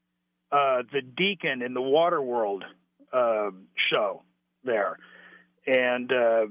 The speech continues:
I'm, I'm extremely jealous because he actually did get to investigate Universal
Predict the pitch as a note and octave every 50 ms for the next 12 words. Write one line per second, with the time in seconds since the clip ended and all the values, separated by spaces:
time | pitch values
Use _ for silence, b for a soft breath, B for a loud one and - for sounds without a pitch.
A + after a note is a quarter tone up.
0 | G#2 - _ _ _ _ _ _ - F#2 F2+ - _ _ _ _ _ B3 _ _
1 | - E3+ D#3+ E3 D3 D3+ - D#3+ E3 G3+ F#3+ - - - C4 D4 C4+ A#3+ G#3+ F3
2 | C3+ F3 F3 E3+ E3 C#3+ C#3 C3 - - D3+ - - D#3+ D#3 C#3+ - D#3+ F#3 F3+
3 | F#3 F#3 F3+ - - F3 E3 D#3 D#3 C#3+ A#2+ A#2+ _ - E3 E3+ F3 F3 F3 E3+
4 | D3+ C#3+ B2+ - - D#3 D#3 D3+ D3+ - - D3+ C#3+ C3+ C3 B2 - D3+ D3 D3
5 | C#3 - - C3+ A#2+ A#2+ B2 B2 B2 B2 B2+ - - C#3 C#3+ C3+ C3+ C3 C3 C3+
6 | C3+ - C3